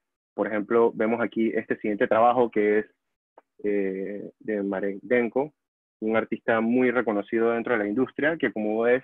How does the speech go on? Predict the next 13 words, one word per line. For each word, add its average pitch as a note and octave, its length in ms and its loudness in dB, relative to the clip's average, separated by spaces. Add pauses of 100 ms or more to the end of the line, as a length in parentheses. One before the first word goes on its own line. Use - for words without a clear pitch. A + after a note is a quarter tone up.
es A2+ 140 -6
el A#2+ 160 -2
tipo, B2 480 -2
el G#2 100 -8
mismo B2 240 -4
tipo C3 220 -2
de A#2 60 2
imagen, A2 300 -4
así G2+ 200 -12
como, G#2 320 -10 (640)
eh, G2 540 -2 (460)
futurista, A#2+ 880 2
posapocalíptico, A#2 1300 -8